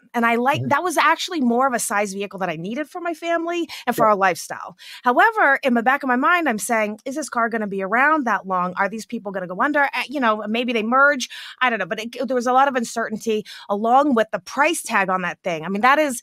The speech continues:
Speaker 1: that, that is a hundred percent a luxury car. In fact,
Speaker 2: Yep.
Speaker 1: most E Vs are in a luxury bracket. We're having
Speaker 2: Yep.
Speaker 1: a lot of problems between fifty and eighty K moving those cars. That a lot of these cars fall within that bracket.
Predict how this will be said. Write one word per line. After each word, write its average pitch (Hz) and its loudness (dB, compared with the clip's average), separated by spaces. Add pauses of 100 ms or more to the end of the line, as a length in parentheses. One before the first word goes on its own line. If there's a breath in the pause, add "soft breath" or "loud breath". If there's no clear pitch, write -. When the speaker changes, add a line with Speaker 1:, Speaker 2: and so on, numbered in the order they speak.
(220 loud breath)
Speaker 1:
that, 269 2
that 294 6
is - -2
a 233 2
hundred 247 0
percent 240 0
a - 2
luxury 202 -2
car. 220 0 (180 loud breath)
In 226 -4
fact, 254 2
Speaker 2:
Yep. 233 2
Speaker 1:
most 247 0
E 240 -2
Vs 226 -4
are 208 2
in 208 -2
a 190 -2
luxury 208 -2
bracket. 180 -2 (200 loud breath)
We're 220 -2
having 208 4
Speaker 2:
Yep. 185 -4
Speaker 1:
a 170 -8
lot 214 2
of 240 -6
problems 233 2
between 185 -10
fifty 233 -6
and 202 -4
eighty 202 -6
K 202 -2 (180 loud breath)
moving 208 0
those 190 -4
cars. 202 0
That 190 2 (100)
a 214 -2
lot 202 0
of 214 -4
these 190 -8
cars 196 -2
fall 208 2
within 208 -4
that 190 -2
bracket. 185 0